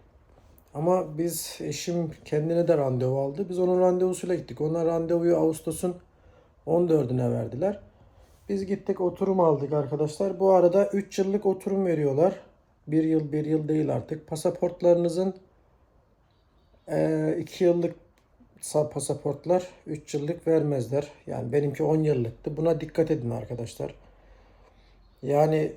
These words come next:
e, yeni başvuracak olan kişiler, yeni evlenecek olan kişiler, pasaportu henüz çıkartmayan kişiler on yıllık çıkartsın en az. Çünkü üç yıllık veriyorlar. Ben üç yıl oturum aldım arkadaşlar.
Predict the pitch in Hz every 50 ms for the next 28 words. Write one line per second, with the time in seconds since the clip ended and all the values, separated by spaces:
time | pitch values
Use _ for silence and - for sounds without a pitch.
0 | - 151 147 139 143 139 139 151 160 165 175 165 170 165 160 - - 151 156 156
1 | 151 151 151 - 156 151 156 151 147 - - - - - 156 156 156 165 165 -
2 | - - - _ _ _ _ _ _ _ _ _ - - 117 135 139 143 156 156
3 | 151 147 156 151 143 135 143 143 - 147 143 143 139 123 - - 156 151 151 151
4 | - 147 - - 156 160 - 160 151 147 - 147 135 147 151 151 139 - - -
5 | - - 156 156 151 151 147 143 139 139 135 127 135 - 156 - - 160 170 185
6 | 190 - - - _ _ _ _ _ _ _ _ _ - 156 156 156 156 151 147
7 | 135 131 131 127 - - - - 120 123 123 - - - 175 175 165 - _ _
8 | _ - 117 110 117 - 156 151 - - _ _ _ _ _ _ _ _ _ _
9 | _ _ _ _ _ _ _ _ _ _ _ _ - - 165 156 151 - 175 175
10 | 170 175 175 - - 180 165 175 175 175 - 156 147 139 143 143 160 185 - -
11 | 170 175 185 185 185 - - 185 180 180 175 170 - - 185 175 165 143 123 113
12 | 107 113 113 117 110 104 - 123 120 120 120 - - 180 202 -